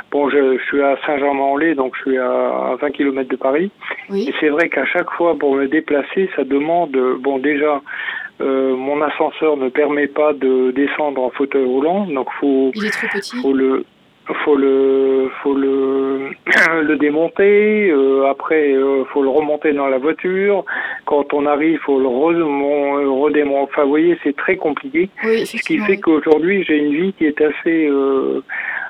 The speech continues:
Speaker 1: assez, euh, sédentaire et je ne bouge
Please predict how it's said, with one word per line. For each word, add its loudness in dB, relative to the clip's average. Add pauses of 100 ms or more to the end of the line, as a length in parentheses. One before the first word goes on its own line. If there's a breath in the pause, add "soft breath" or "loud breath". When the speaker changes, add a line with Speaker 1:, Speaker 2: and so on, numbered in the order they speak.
(120)
Speaker 1:
assez, 0
euh, 2 (120)
sédentaire 2
et 2
je 0
ne -2
bouge 0